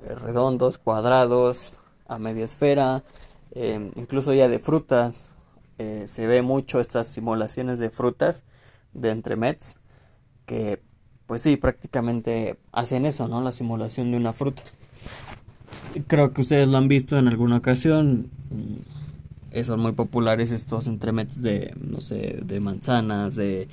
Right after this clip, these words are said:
mandarinas, que vemos un color rojo brillante y todavía decoran con un pedazo de, no sé, de chocolate para el tallo, la simulación de la hoja, y ya al momento de partir vemos que tenemos capas y capas y capas.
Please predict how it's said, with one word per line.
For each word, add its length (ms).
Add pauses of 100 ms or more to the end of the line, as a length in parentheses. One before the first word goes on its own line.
(240)
mandarinas, 840 (580)
que 400 (180)
vemos 420
un 120
color 300
rojo 380
brillante 720 (540)
y 100
todavía 260
decoran 480
con 200
un 100
pedazo 460
de, 420 (500)
no 200
sé, 60
de 160
chocolate 640
para 220
el 140
tallo, 640 (340)
la 100
simulación 600
de 80
la 160
hoja, 540 (360)
y 100
ya 80
al 60
momento 380
de 80
partir 420
vemos 320
que 100
tenemos 480
capas 480
y 80
capas 500
y 40
capas. 520